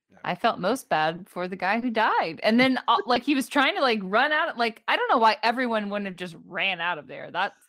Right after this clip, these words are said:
Speaker 2: would
Speaker 1: No
Speaker 2: be my,
Speaker 1: kidding.
Speaker 2: I, I guess I'm fight, fight or flight, and I'm flight. <laughs>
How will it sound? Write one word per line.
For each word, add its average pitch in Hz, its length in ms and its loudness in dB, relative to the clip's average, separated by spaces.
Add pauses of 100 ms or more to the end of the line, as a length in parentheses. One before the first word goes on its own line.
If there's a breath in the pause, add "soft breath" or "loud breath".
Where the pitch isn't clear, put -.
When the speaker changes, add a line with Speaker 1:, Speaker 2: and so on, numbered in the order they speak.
Speaker 2:
would 170 100 -6
Speaker 1:
No 381 80 -4
Speaker 2:
be 170 120 -4
my, 190 120 0
Speaker 1:
kidding. 208 160 2
Speaker 2:
I, 220 160 2
I 226 140 2
guess 285 240 2
I'm 285 180 2
fight, 254 300 2 (440)
fight 247 200 2
or 233 80 0
flight, 262 400 4
and 214 80 0
I'm 233 300 0
flight. 196 540 -2 (120)
<laughs> 311 100 2